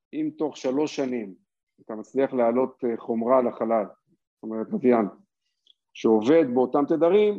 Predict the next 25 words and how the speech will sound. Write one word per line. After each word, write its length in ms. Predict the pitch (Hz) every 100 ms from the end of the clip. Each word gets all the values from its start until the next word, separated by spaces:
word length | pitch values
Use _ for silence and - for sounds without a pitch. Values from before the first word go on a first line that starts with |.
| -
אז, 120 | 131
אז 240 | 123 - _
אתה 80 | 123
שומר 340 | - 131 165
על 80 | 151
הזכויות. 520 | 131 - 131 120 107 _ _ _ -
אם 260 | 156 160
עברו 320 | 139 117 147
השלוש 360 | 139 139 135 123
שנים, 380 | 123 175 190 196 _ _ _ _ _ _ -
אז 200 | 107 107
מי 100 | 139
שרשום 480 | 147 127 123 156 135
הבא 240 | 120 135
אחריך 440 | - 120 143 160
בזכויות, 640 | 135 117 - 131 151 165 127
בעצם 280 | 123 123 120
מקבל 220 | 120 117
את 100 | 123
הזכויות, 440 | 123 - 127 156 113
ועבדו 300 | 113 107 131
לך 180 | 123 120
הזכויות 460 | 110 - 117 120
בנקודה 440 | 110 101 - 107 139
הזאת. 240 | 147